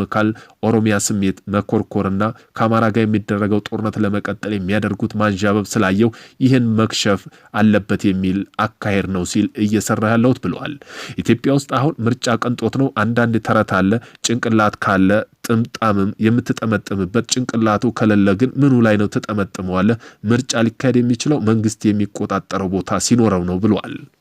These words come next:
ዛሬ በአማራ ክልል ውስጥ መንግስት ባህር ዳርና የተወሰነው ጥቂት ቦታ እንጂ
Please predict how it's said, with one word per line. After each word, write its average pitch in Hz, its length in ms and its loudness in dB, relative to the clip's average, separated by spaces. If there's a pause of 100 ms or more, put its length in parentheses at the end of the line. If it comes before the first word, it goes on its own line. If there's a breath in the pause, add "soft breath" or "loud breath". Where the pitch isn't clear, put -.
(400)
ዛሬ 117 360 2 (120)
በአማራ 131 400 0
ክልል 131 320 4
ውስጥ 143 260 2
መንግስት 127 400 0
ባህር 123 280 2
ዳርና 123 340 2
የተወሰነው 120 580 0
ጥቂት 120 320 -4
ቦታ 117 200 0 (200)
እንጂ 110 220 2